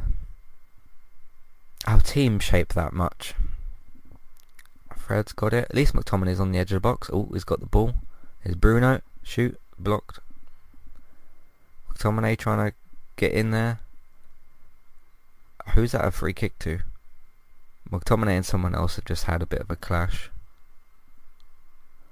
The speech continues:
This game is a bit more frantic, definitely, than what I thought it would be, but I'm, I'm glad about that. Ah, I think it's a free kick to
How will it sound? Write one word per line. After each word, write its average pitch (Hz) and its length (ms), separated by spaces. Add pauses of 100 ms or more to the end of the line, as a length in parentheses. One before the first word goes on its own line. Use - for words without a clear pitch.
(640)
This - 80
game 214 180
is 202 80
a 202 40
bit 190 140
more 175 160
frantic, 131 500
definitely, 110 400
than 113 140
what 71 140
I - 40
thought - 260
it 80 80
would 87 140
be, 110 200
but - 160
I'm, 92 200
I'm 98 140
glad 95 320
about 82 180
that. 90 200 (1400)
Ah, 82 120
I 82 40
think 92 200
it's 92 160
a 85 100
free 90 220
kick - 220
to 92 260